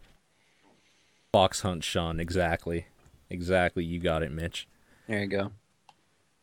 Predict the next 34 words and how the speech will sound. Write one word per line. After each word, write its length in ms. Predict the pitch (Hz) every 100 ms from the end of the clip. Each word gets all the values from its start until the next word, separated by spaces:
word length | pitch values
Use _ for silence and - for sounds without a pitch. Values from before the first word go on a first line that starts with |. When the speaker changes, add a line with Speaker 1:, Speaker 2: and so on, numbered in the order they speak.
| _ _ _ _
Speaker 2:
This 160 | 113 101
is 80 | 104
the 100 | 107
top-down 460 | 110 98 - 92
perspective. 580 | - - - 90 92 85
We 80 | 92
talk 220 | 107 95
about 220 | 95 90
video 340 | 85 90 87 87
games, 460 | 87 90 90 87
and 120 | 87
you 120 | 85 87
wanna 180 | 85
kill 260 | 82 - 92
yourself 360 | 85 - 82 85
while 100 | 80
we 120 | 80
do 180 | 90 87
it. 100 | 78
My 100 | 87
name 180 | 90 87
is 80 | -
Paul, 280 | - 92
and 100 | 90
with 120 | 90 -
me 120 | 220
is 20 |
John. 60 | 226 277
Speaker 1:
Wow! 840 | 294 285 247 196 160 135 110 143
Wow! 1080 | 285 349 359 359 349 277 202 156 120 104 95 - - _ _ -
Speaker 2:
<laughs> 80 | - - - - _ - - - -
Yeah. 300 | 95 92 104 - - -
<laughs> 840 | 156 254 247 - - 330 - 370
Speaker 1:
Wow! 1040 | 349 370 370 370 359 339 294 226 147 120